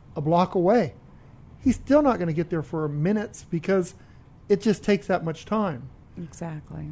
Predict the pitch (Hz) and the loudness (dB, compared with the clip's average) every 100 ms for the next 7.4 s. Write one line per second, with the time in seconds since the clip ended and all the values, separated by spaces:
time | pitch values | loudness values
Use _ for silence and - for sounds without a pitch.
0 | 156 175 165 160 - - - - - 156 | -6 0 0 0 -4 -18 -20 -20 -12 -2
1 | 202 254 220 165 202 202 202 165 - 170 | 2 6 4 4 2 2 2 -4 0 2
2 | 180 226 254 - - - - - - - | 2 0 -4 -10 -20 -20 -20 -20 -20 -14
3 | - 156 156 - 151 180 208 165 165 190 | 0 2 2 2 2 2 0 -2 0 0
4 | 185 - 170 180 - 156 - 160 175 185 | 0 -2 -2 -2 -4 -6 -2 -2 0 -2
5 | 135 160 175 170 175 160 160 160 151 156 | -2 -2 0 0 -2 -4 -4 -2 -2 -2
6 | 160 151 - - - - - 143 - 240 | -2 -6 -16 -20 -20 -14 -8 -4 2 4
7 | 180 160 147 | 4 0 0